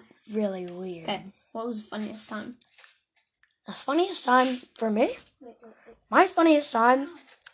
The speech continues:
Speaker 1: Oh, that's so hard. I have multiple. What about you? How many, like, I have a lot of funny times. How many, like, do you have, like, a lot of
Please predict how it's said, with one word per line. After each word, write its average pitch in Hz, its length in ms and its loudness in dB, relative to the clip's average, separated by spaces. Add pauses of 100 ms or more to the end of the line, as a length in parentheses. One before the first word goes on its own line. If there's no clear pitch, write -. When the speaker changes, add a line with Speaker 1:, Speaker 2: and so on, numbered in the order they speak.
(840)
Speaker 1:
Oh, 277 340 6
that's 247 160 0
so 262 160 6
hard. 208 380 0 (1160)
I 285 80 12
have 339 140 12
multiple. 294 440 8 (540)
What 262 100 4
about 262 220 6
you? 226 220 4 (840)
How 240 140 2
many, 302 220 2 (200)
like, 247 280 4 (100)
I 269 140 8
have 302 180 6
a 240 60 4
lot 208 600 2
of 202 160 -4
funny 185 400 -8
times. 165 840 -10 (1400)
How 226 160 0
many, 302 260 0
like, 240 320 0
do 226 120 2
you 269 320 0
have, 220 240 -2
like, 208 260 -6
a - 60 -6
lot 190 360 -6 (200)
of 196 180 -14